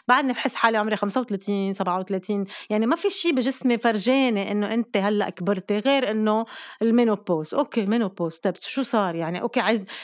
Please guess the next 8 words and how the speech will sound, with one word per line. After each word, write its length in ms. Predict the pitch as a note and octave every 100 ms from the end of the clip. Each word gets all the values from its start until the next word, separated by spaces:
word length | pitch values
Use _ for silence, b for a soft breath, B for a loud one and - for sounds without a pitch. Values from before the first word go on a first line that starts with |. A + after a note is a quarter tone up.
| B
اتعذبت 560 | G3 G#3+ G#3 D4 A#3+ -
سنة 220 | B3+ G#3+
أو 120 | F#3+
سنتين، 680 | F3+ G3 G3 G#3+ G3+ F#3+ F#3
حسيت 560 | D#3+ - - D4 C4
في 400 | - A#3 G#3 G3
ال-، 220 | F#3+ F#3+ F3+
ال-، 520 | F#3 F3 F3+ F3+ E3+